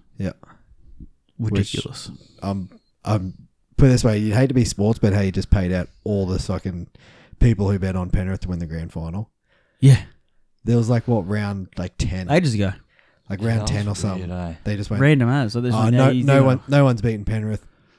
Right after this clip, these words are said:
Speaker 3: To
Speaker 1: They
Speaker 3: be fair, we sat there saying, "This team's not gonna lose," and then now you're like, "Mm."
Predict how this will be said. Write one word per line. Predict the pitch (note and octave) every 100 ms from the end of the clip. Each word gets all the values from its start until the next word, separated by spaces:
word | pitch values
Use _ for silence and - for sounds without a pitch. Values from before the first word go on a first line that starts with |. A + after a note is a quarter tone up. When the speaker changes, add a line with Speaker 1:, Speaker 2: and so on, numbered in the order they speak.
| _
Speaker 3:
To | A2+
Speaker 1:
They | C#3
Speaker 3:
be | B2
fair, | A2+ A#2 G#2
we | A2+
sat | G#2+ A2+ F2+
there | G2
saying, | - F#2+ F2+ F2 E2 - - - -
"This | A#2 E2
team's | - E2 F#2
not | G#2
gonna | F2 F2
lose," | F2+ G2 -
and | G#2
then | F2+ F#2
now | F2+
you're | F#2
like, | F2+ E2 -
"Mm." | - G2